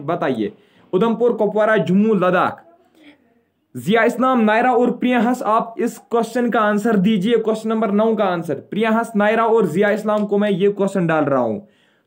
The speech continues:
तो क्वेश्चन नंबर नौ का जो सही जवाब है, that is part A, उधमपुर इसका सही जवाब है। अब क्वेश्चन नंबर दस देख लीजिए, क्वेश्चन नंबर दस, दीपक शर्मा, दिव्यांशु शर्मा, नसीर अहमद,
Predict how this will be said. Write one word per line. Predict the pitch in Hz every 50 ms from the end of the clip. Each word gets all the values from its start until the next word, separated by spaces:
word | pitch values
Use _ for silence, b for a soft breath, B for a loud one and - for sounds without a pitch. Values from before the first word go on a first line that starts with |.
| b -
तो | 196 196
क्वेश्चन | 190 - 226 240 233 - - 254 254
नंबर | 254 254 247 247 247 262 254 - -
नौ | 180 165 175 208 247 269 277 226
का | 208 226 214
जो | 208 190 226 240 247 226 196
सही | 190 - - - 220 214 240 247 233
जवाब | 175 208 208 214 208 202 175
है, | 202 226 220 190
that | 190 190 196 196 202
is | 202 202 -
part | - 202 196 196 185 185 -
A, | 190 214 233 214
उधमपुर | 202 - 190 175 202 202 190 - 185 175
इसका | 175 175 175 - 202 196
सही | 202 - 175 175 185 180
जवाब | 143 151 151 156 160 156 143 131
है। | 143 185 180 139 B B B B B B
अब | - 185 175 165
क्वेश्चन | 180 202 196 - 196
नंबर | 196 196 190 165 147
दस | 170 185 151
देख | 147 170 165 165 -
लीजिए, | 165 147 131 127 117 107 - - b b b b b b b _ -
क्वेश्चन | 196 208 202 240 220
नंबर | 214 214 208 202 196 180
दस, | 160 180 165 151 - - - _ _ _ _ _ _ _ _ 131
दीपक | 135 170 208 208 240 233
शर्मा, | - - 240 220 233 247 247
दिव्यांशु | 202 185 220 214 226 233 233 226 233
शर्मा, | 226 202 240 226 226 247
नसीर | 233 220 220 214 - 233 240
अहमद, | 226 220 208 175 139 - -